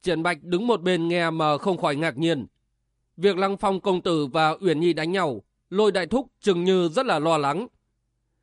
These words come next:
Ngược lại hắc y thiếu nữ chừng như là không có liên can, thái độ bình thản đến lạnh lùng. Lôi Trấn Viễn giọng hầm hực. "Được rồi, ờ,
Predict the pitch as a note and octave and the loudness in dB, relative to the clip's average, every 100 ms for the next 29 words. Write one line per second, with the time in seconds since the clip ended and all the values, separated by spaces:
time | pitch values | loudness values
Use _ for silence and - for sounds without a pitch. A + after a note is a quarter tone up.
0 | _ _ F3 F#3+ F3+ F3+ E3+ A3 A3 F3+ | _ _ -2 0 0 0 0 -4 -2 -4
1 | D3 F3 F#3+ G3+ B3+ C4+ _ _ - G#3+ | 0 0 2 2 0 -8 _ _ -2 0
2 | G3+ G#3+ G3+ F#3 E3+ - A3+ F3+ D#3+ F#3 | 4 4 4 4 2 2 -2 0 0 0
3 | E3+ E3+ D#3+ B2 - _ _ _ F3+ G#3+ | 0 -2 -2 -4 -12 _ _ _ -6 -2
4 | A#3+ F3 F#3+ F#3 D3+ E3 C#3+ B2 D3 G3 | 0 -2 0 0 0 -2 -4 -2 -4 -2
5 | G3+ D3+ D#3+ G#2 - _ _ _ _ _ | -2 -2 -2 -4 -14 _ _ _ _ _
6 | _ _ _ _ _ _ _ _ _ _ | _ _ _ _ _ _ _ _ _ _
7 | _ _ E3+ G3 F#3 F3+ F3 G#3 A#3+ G#3 | _ _ 0 2 2 -2 0 -2 -2 -6
8 | G3 D3+ E3+ D3 E3 - _ _ _ _ | -6 -2 -4 0 -2 -4 _ _ _ _
9 | _ _ _ _ G3 C3+ F3 - _ - | _ _ _ _ -6 -2 -4 -4 _ -8